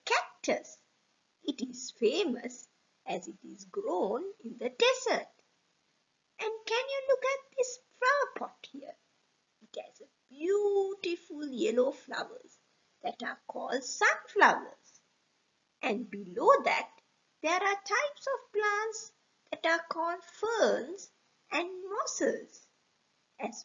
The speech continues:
well as we can see many more other types of bushes and trees like beech and palm tree. So children, plants can be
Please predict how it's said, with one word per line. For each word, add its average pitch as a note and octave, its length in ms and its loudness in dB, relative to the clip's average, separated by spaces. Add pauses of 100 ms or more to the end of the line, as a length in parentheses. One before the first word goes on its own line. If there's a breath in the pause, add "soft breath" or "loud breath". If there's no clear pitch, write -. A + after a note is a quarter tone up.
well E4+ 380 -2 (100)
as - 160 -6 (460)
we B3+ 200 0
can A3+ 260 0
see G3 340 -4
many G3 420 0 (140)
more F#4+ 300 -2 (120)
other C#4 320 -8
types E4+ 400 -4
of F4 100 2 (680)
bushes A3+ 840 2 (500)
and A#3+ 280 -8
trees A3+ 840 0 (380)
like A#3+ 300 -4 (320)
beech G#3+ 720 0 (680)
and A3+ 120 -12 (180)
palm F#4 100 4 (320)
tree. - 360 -6 (720)
So A3+ 360 4
children, F4 300 -2 (1120)
plants - 540 4
can D4 320 -4
be G#3+ 340 -10